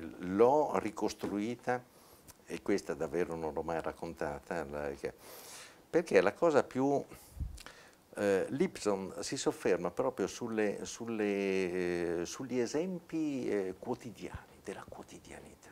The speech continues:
Ma è che dietro la quotidianità c'è veramente il mondo, eh. Tu capisci il mondo proprio dalle piccole cose.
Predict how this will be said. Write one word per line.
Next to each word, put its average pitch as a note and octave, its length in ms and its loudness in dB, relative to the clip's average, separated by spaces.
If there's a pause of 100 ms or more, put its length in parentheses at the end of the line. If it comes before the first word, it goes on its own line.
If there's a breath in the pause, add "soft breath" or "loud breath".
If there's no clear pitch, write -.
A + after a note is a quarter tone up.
(1300 soft breath)
Ma C3 420 -8
è - 300 -10
che - 160 -12
dietro E2 380 -8
la - 120 -12
quotidianità - 840 -10
c'è - 200 -12 (120)
veramente - 640 -10
il - 160 -10
mondo, - 640 -16
eh. - 140 -18 (680)
Tu - 100 -8
capisci - 460 -6
il D2+ 120 -8
mondo D#2 800 -6 (800 loud breath)
proprio B2+ 380 4
dalle F#2 360 2 (200)
piccole - 560 -4
cose. - 520 -10